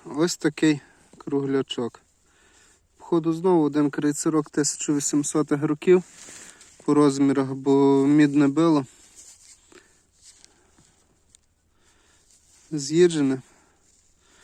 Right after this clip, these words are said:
Ну, легонько поставлю в хабарничку, нехай собі відмукає, можливо, щось проявиться. Не знаю, що буде, як буде,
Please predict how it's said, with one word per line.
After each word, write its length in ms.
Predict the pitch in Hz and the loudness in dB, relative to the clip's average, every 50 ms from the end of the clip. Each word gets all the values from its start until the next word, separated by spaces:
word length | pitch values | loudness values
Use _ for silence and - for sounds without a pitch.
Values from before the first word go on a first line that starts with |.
| _ _ _ _ - - - 254 | _ _ _ _ -20 -18 -10 -6
Ну, 120 | 240 233 | -4 0
легонько 420 | 208 185 180 185 185 170 - - | 2 2 4 4 4 2 0 -6
поставлю 580 | 156 - - - - 175 170 160 156 156 147 139 - - - _ _ - | -10 -8 -10 -4 0 2 2 4 2 2 0 -2 -6 -16 -20 _ _ -20
в 60 | - - | -20 -16
хабарничку, 760 | - - 151 147 156 165 165 156 151 143 131 - - - 135 | -10 -8 -4 0 0 0 2 2 2 0 0 -2 -6 -6 -6
нехай 340 | 135 135 - - 143 139 135 | -6 -4 -4 -4 -2 -2 -2
собі 320 | - - 139 139 139 135 - _ _ _ _ _ _ _ _ _ _ _ _ _ _ _ - | -4 -6 -4 -4 -4 -4 -4 _ _ _ _ _ _ _ _ _ _ _ _ _ _ _ -6
відмукає, 600 | 156 147 143 151 151 143 - - 165 160 151 147 | -4 -2 0 0 -2 0 0 0 2 2 2 2
можливо, 500 | 139 139 131 - 143 139 147 147 139 135 | 2 0 -2 -2 0 2 2 2 2 2
щось 280 | - - 147 135 - | 0 0 -2 -2 -2
проявиться. 680 | - - - 143 139 151 160 160 151 139 131 - - 139 139 - - _ _ _ _ _ _ _ _ _ _ _ _ _ - - _ _ _ _ _ _ _ _ _ _ - | -6 -4 -2 0 2 4 4 2 2 0 0 -2 -4 -6 -8 -10 -16 _ _ _ _ _ _ _ _ _ _ _ _ _ -20 -20 _ _ _ _ _ _ _ _ _ _ -6
Не 120 | 151 147 | -4 -4
знаю, 300 | 139 143 151 147 143 135 | -2 0 0 0 0 0
що 200 | 131 - - 170 | -2 -2 -2 -2
буде, 280 | 175 170 156 143 135 135 | 0 0 -2 0 0 0
як 220 | 135 139 143 147 143 - | 0 0 -2 -4 -4 -2
буде, 260 | - 143 135 135 123 | -2 -2 -2 -2 -6